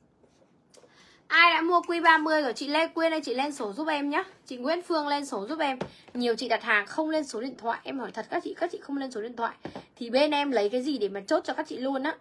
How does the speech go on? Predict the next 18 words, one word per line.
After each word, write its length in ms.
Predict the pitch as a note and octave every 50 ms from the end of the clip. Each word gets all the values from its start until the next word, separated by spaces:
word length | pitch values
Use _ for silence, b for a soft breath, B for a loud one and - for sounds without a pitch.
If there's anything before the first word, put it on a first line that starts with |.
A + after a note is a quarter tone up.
| _ _
nha 140 | A#3 C4 C4+
mọi 140 | C4 A3+ G#3+
người 200 | G#3+ G#3 G#3 G#3
nhá. 100 | A3+ B3+
Đặt 180 | - B3 A#3+ -
hàng 320 | - A3+ A3 G#3 G3+ G#3
bắt 160 | E4 F#4+ -
buộc 180 | C4+ A#3+ G#3+ -
phải 120 | - F#3+
lên 180 | G3 A#3 B3+ B3
số 280 | - - G#3+ F#3 G3
đi 100 | A3 C4+
ạ. 80 | C#4 - B B B B B B B - -
Q 180 | F4 F4+ E4+
ba 200 | C#4+ D#4+ D#4 D#4+
mươi 260 | D#4+ D4+ D#4 D#4 D4+ D4+
đây 80 | C#4
này. 120 | B3+ A#3